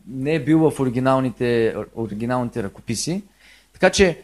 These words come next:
това, че ангел е идвал и е размъртвал водата, не е било много сигурно. По-скоро е нещо като, като мит,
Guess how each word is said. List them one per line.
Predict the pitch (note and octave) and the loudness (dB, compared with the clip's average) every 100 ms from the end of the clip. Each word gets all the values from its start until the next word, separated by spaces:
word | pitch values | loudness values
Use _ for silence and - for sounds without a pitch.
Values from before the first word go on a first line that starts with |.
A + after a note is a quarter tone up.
| _ | _
това, | - F3 | 2 4
че | F#3 - | 4 2
ангел | D#3 F#3 F3 | 0 4 4
е | C#3+ | 6
идвал | D3+ D3+ C3 B2+ | 4 2 2 2
и | B2 | 0
е | |
размъртвал | A#2+ A2+ D3 D#3 C#3 | -2 -2 -4 -2 -4
водата, | A2 A2 C#3 E3+ E3 D#3 D3+ C#3+ - _ C3 | -2 0 0 0 -6 -6 -8 -12 -18 _ -12
не | C3 D3 | -8 -4
е | D3+ | -4
било | C3+ D3 | -2 -4
много | D3 C3+ | -2 -6
сигурно. | A#2+ E3 C#3+ G#2+ | -6 -2 -2 -4
По-скоро | G#2 D#3 - - | -6 -6 -4 -6
е | |
нещо | D3 D3+ - | -6 -8 -12
като, | - - A2+ - _ _ | -14 -10 -12 -12 _ _
като | D3+ A#2 | -12 -8
мит, | A#2 F#3 F#3+ - | -6 -6 -6 -18